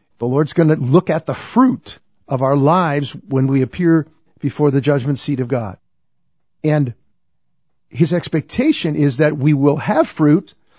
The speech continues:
and he'll rejoice in the, the, uh, these sermons of the, on the plain and on the mount also talk about the rewards that we will receive. And the rewards we'll receive is the acknowledgement of the Lord blessing us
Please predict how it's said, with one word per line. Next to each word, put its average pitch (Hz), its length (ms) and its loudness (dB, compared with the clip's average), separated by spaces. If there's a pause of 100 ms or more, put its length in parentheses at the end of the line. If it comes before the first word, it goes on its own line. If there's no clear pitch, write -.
(120)
and 147 120 0
he'll 180 160 6
rejoice 160 540 2
in 135 180 -2 (280)
the, 143 140 -4
the, 131 440 -4
uh, 123 60 -4 (320)
these 139 320 -4
sermons 180 500 4
of 139 140 2
the, 151 160 -2
on 143 160 0
the 139 80 -2
plain 170 320 -2
and 165 120 2
on 147 60 2
the 151 80 0
mount 156 160 0
also 160 240 -4
talk - 260 -4
about 160 200 0
the 143 60 -2
rewards 127 920 0 (440)
that 120 220 -4
we 123 280 -6
will 131 180 -2
receive. 147 540 -2
And 151 240 4 (240)
the 151 120 -2
rewards 170 520 2
we'll 170 100 -2
receive 151 340 2
is 143 120 0
the 143 100 2
acknowledgement 160 680 2
of 135 80 0
the 135 40 -2
Lord 151 600 2
blessing 180 540 0
us 139 300 -2